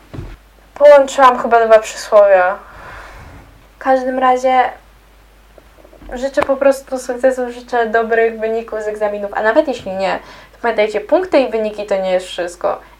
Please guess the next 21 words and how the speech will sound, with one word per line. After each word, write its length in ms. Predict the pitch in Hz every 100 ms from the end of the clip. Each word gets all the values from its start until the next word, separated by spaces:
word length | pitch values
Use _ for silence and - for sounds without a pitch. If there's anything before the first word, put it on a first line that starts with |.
| -
I 80 | 294
tak 240 | 320 277
praktycznie 420 | - 214 214 208 202
sami 240 | 196 185
się 120 | 190
uczymy 340 | 185 190 196 180
przeważnie 460 | - 190 190 180
do 100 | 180
matury, 560 | 180 185 - 185 185 196
w 40 |
sensie 220 | - 208 208
jeśli 120 | 208
chodzi 180 | 202 190
o 40 |
powtórki 600 | 185 180 185 180 180 185
często, 440 | 185 180 190 -
więc... 480 | 90 - - - - _ _ - - - - - - - -
Dziękuję, 280 | 240 240 294
że 60 |
tutaj 180 | 294 285
byliście. 400 | 254 254 254 -